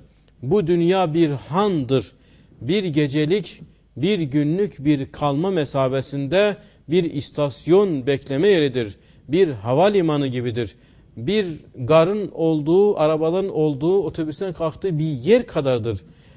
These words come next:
Bir gecelik bir konaklama yeri kadardır. Hakikatte böyledir. Böyleyken bu kadar dünyaya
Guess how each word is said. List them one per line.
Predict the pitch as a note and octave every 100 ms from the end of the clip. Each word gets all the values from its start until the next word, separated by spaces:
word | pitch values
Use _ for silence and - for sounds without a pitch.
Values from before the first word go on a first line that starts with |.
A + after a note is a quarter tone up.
| - -
Bir | F#3+
gecelik | A#3+ G#3 F3+ A3 F3+
bir | G#3+
konaklama | E3 F3 F#3 F3 F3 F#3 G#3+
yeri | C#3 C#3 G#3
kadardır. | - F#3 D3+ C#3 C3
Hakikatte | A#2 D3 E3 G3 G3 F#3 G#3+ F3 B2
böyledir. | D3 C3 D#3+ G3+ F#3+ B2+ - - - -
Böyleyken | B2+ F#3+ F3+ G#3+ A3 - F#3+ D#3 C#3+
bu | B3+
kadar | - G3+ F3 D#3
dünyaya | D#3 E3+ E3 E3 E3+ F#3+